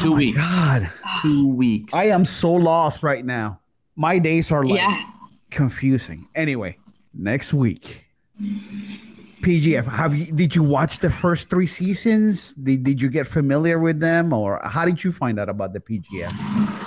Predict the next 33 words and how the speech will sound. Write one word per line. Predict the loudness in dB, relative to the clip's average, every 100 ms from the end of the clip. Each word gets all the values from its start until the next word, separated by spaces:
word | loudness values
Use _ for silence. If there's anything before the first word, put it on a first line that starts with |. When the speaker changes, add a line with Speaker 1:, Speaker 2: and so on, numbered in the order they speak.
| -14 -12 -10 -8 -4 -2 -4 -4 -2
Speaker 3:
Um, | 0
from | 0 2
Sean. | 2 2 2 4 2 0 -2 -16 -20 -16 -8
Speaker 2:
Oh, | -4
okay. | -4 0
Speaker 3:
I've | 2
watched | 2 2
a | 0
few | 2 0
of | 2 2
them. | 2 2
You | 2
know, | 2
obviously | 2 2 0 0
Elijah | 2 0 0 -2
was | -2
on | -2 -2
there, | 0 0 -2
so | -2 0 0 -2 -4 -16 -12
Speaker 2:
Yeah. | -4 -2 -4 -4
Speaker 3:
we | -2
watched | 0 0 0
his | 0
matches. | 0 0 0 0 -2 -2
But | 0 0 0 -4 -10 -16 -20 -20 -12
I | -4 -2
honestly | -2 0 0
don't | 2 0
even | 0 0
watch | 0 0 -2
that | -2 -2
much | 0 -2
jiu-jitsu. | 0 -2 -2 -2 -2 -2